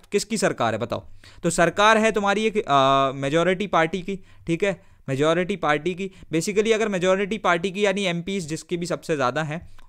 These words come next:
उनकी अगर सरकार है तो उसका लीडर तो तुम्हारे प्राइम मिनिस्टर ही हैं at last, ठीक है। तो basically यहाँ पर तुम्हारा लीडर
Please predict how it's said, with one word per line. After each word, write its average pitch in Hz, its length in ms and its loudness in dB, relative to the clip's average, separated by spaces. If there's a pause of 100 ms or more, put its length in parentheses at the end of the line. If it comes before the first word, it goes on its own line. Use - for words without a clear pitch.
उनकी 165 300 0
अगर 190 180 0
सरकार 156 440 0
है 175 160 -6
तो 185 120 -6
उसका 165 200 -4
लीडर 156 300 -2
तो 175 120 -8
तुम्हारे 165 260 -2
प्राइम 143 240 -4
मिनिस्टर 143 340 -6
ही 160 180 -6
हैं 165 160 -6
at 156 80 -8
last, 160 300 -4 (340)
ठीक 165 180 -2
है। 196 140 -2 (280)
तो 220 120 0 (200)
basically 208 520 -2 (320)
यहाँ 156 220 2
पर 220 120 0
तुम्हारा 208 300 2
लीडर 185 320 0